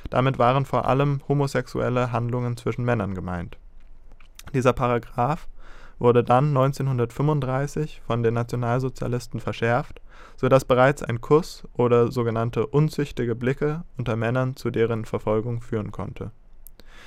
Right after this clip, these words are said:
Männliche Homosexualität wurde umfassend kriminalisiert, während weibliche Homosexualität in Deutschland nicht explizit strafrechtlich verfolgt wurde.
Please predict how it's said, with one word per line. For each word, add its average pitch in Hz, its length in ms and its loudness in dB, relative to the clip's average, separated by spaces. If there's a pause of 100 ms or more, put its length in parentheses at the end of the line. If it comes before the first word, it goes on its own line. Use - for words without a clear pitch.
(220)
Männliche 147 440 2
Homosexualität 139 1160 0
wurde 120 200 4
umfassend 143 500 0
kriminalisiert, 139 920 -2 (640)
während 120 300 6
weibliche 131 520 4
Homosexualität 135 1040 -2
in 113 420 -4
Deutschland 127 540 0
nicht 139 340 -2
explizit 127 560 -4
strafrechtlich 113 720 -4
verfolgt - 500 -4
wurde. 104 300 -6